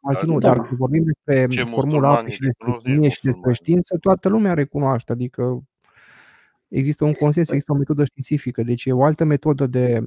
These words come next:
Speaker 1: a percepe adevărul, că una e adevărul revelat prin Biblie, prin așa, și alta e adevărul științific. Sunt mai multe forme de adevăr.
Speaker 3: E, e, e foarte adevărat, Matei, dar, cum să zic eu,
Speaker 1: Da.
Speaker 3: Asta ziceam, nici nu trebuie să ai pretenții ca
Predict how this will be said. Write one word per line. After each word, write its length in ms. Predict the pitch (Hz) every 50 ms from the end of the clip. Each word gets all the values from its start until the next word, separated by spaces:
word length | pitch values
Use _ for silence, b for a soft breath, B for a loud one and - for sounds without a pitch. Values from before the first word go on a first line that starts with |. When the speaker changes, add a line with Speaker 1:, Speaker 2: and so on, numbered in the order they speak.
| - -
Speaker 1:
a 120 | 92 123
percepe 420 | 120 - 123 120 - - 143 - 131
adevărul, 440 | 120 123 131 131 127 135 127 120 117
că 140 | - 120
una 240 | 123 139 143 147 147
e 80 | 143 139
adevărul 400 | 131 127 123 123 131 139 135 131
revelat 540 | 127 127 117 113 104 104 104 113 143 139 -
prin 180 | - 120 113
Biblie, 280 | 113 127 143 127 123 113
prin 160 | - 110 113
așa, 220 | 113 117 - 180
și 120 | 165 - -
alta 200 | 202 190 - 185
e 40 | 175
adevărul 400 | 170 156 156 147 160 156 143 135
științific. 480 | - - 131 123 - 135 127 - 131
Sunt 160 | - - 131
mai 80 | 131 160
multe 200 | 185 170 - 151
forme 360 | 131 - - 135 120 120 117 113
de 120 | 117 -
adevăr. 360 | 113 117 113 120 127 123 120 -
Speaker 3:
E, 80 | - 165
e, 280 | - - 170 151 - - -
e 80 | - 202
foarte 380 | - - - 196 190 - -
adevărat, 460 | 185 151 156 156 139 131 139 131 120 120
Matei, 360 | 123 127 - - 127 110 98
dar, 420 | 127 151 - 139 113 110 113 - _ _ _ _ _ _ _ - - 143 -
cum 140 | - 170
să 140 | 170 - 170
zic 180 | 151 151 147 -
eu, 180 | 156 131 - _ _ _ _ - 147 147 - - _
Speaker 1:
Da. 160 | - 127 131 127 _ _ _ _ _ _
Speaker 3:
Asta 300 | - 185 196 - - 214
ziceam, 640 | 196 - 170 180 175 - - 190 175 143 - - _
nici 380 | - 165 165 - - 202 214 202
nu 60 | 208
trebuie 300 | 208 - - 208 202 196
să 120 | 196 - 190
ai 80 | 170
pretenții 600 | - - 170 156 - - 143 147 160 - - 196 185
ca 460 | - - - 151 143 123 - - _